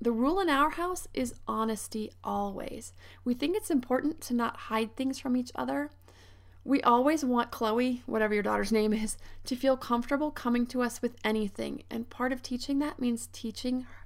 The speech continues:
that there are no secrets." Now, to me as a parent, this is a big deal, and it is a safety issue. Because what if grandma gets dizzy and passes out and tells your child not to tell?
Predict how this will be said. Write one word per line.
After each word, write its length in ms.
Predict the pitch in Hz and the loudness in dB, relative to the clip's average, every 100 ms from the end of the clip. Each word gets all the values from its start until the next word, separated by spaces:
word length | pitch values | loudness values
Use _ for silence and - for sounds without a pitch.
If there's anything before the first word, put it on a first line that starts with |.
| - | -8
that 180 | 226 202 | -8 -4
there 220 | 208 208 | -4 -2
are 240 | 202 202 196 | -2 -2 -2
no 200 | 190 190 | -2 -4
secrets." 760 | - - 214 - - - - - - - - - - - | -6 -8 -8 -8 -8 -10 -12 -14 -18 -20 -20 -20 -18 -4
Now, 120 | 214 | -4
to 200 | 214 247 | 0 2
me 160 | 240 262 | 4 4
as 140 | 339 | 2
a 60 | 311 | -2
parent, 320 | 302 311 - | 0 -2 -2
this 220 | 220 247 | -2 -2
is 120 | 254 233 | 0 0
a 60 | |
big 180 | 214 185 | 0 -4
deal, 420 | - - - - - - - | -4 -4 -4 -8 -14 -10 0
and 100 | 233 | 2
it 120 | - | 4
is 180 | 233 214 | 4 4
a 80 | 208 | 2
safety 480 | - 196 - - - | -2 -4 -4 -8 -6
issue. 420 | - - - - - - - - | -8 -8 -8 -10 -14 -20 -20 -6
Because 280 | 247 254 226 | 2 2 4
what 160 | 233 285 | 2 2
if 140 | 294 | 2
grandma 340 | 254 247 233 | 0 0 0
gets 240 | 226 220 202 | 0 -4 -2
dizzy 420 | 220 220 247 254 | 0 0 0 -2
and 100 | 220 | -6
passes 380 | 214 220 220 214 | -6 -10 -8 -4
out 240 | 214 226 - | 0 0 -2
and 100 | 208 | -6
tells 240 | 208 214 | -2 -2
your 80 | 220 | -2
child 320 | - 220 208 | -2 -6 -4
not 200 | 208 - | -4 -6
to 100 | - | -10
tell? 460 | - 208 208 - | -8 -4 -4 -4